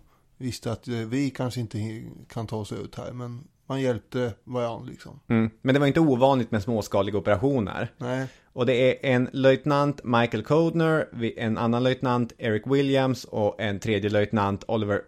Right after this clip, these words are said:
Speaker 2: Philpott, som fick ihop den här korta tunneln. Och faktiskt
Speaker 1: Fyrtio, fyrtio meter lång är den ju.
Speaker 2: Ja, okej. Fyrtio meter lång, men i jämförelse med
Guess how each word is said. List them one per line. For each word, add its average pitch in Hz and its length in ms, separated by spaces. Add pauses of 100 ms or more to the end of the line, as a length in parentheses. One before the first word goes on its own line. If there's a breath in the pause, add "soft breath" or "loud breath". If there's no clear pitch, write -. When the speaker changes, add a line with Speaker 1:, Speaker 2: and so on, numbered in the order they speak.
(240)
Speaker 2:
Philpott, 131 720
som 117 220
fick 110 140
ihop 120 300
den 110 100
här 104 80
korta 127 400
tunneln. 110 640 (460 soft breath)
Och - 320 (220)
faktiskt 147 520
Speaker 1:
Fyrtio, 151 240
fyrtio 156 200
meter 135 280
lång 147 280
är 120 60
den 113 140
ju. 92 140 (120)
Speaker 2:
Ja, 110 420
okej. - 420 (640)
Fyrtio - 320
meter 92 260
lång, 98 220
men 107 180 (340)
i 123 100
jämförelse 107 840
med 95 320